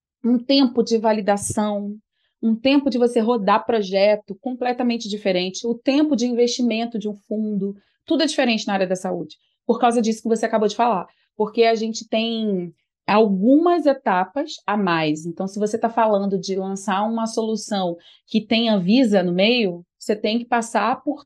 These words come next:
toda uma validação, é, clínica, científica, e isso tem que compor o nosso projeto. São áreas críticas, são, são etapas que a gente precisa passar. Então, a gente tá falando aí de, muitas vezes, um projeto na área de saúde,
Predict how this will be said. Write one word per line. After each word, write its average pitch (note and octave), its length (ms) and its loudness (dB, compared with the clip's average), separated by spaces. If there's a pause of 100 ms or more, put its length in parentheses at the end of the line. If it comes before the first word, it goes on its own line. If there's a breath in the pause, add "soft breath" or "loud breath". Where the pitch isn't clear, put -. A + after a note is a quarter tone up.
(100)
toda D4+ 380 6
uma F#4 220 6
validação, C4+ 960 2 (520)
é, G#3+ 500 2
clínica, B3+ 1000 0 (140)
científica, B3 1400 -2 (280)
e C#4 340 6
isso G4+ 300 -2
tem A3 140 2
que G#3 100 -10
compor E4 340 0
o A#3+ 40 -4
nosso B3 180 -2
projeto. G4 360 -2 (640)
São A3+ 220 -2
áreas A3 240 0
críticas, D4+ 680 -2 (200)
são, G#3 540 -2
são G#3+ 200 -2
etapas A3 380 0
que G#3+ 60 -4
a G3+ 40 -2
gente G3+ 200 -6
precisa G#3 360 -2
passar. A#3+ 460 -2
Então, B3+ 180 -2
a C4 40 -2
gente C4 180 -2
tá C#4 80 -2
falando B3 380 0
aí B3 260 2 (220 soft breath)
de, G#3 120 0
muitas C#4+ 380 6
vezes, B3 220 2
um C4 100 -2
projeto A#3+ 760 2
na G3+ 140 -2
área F#3+ 280 0
de F3+ 140 -12
saúde, F3+ 720 -4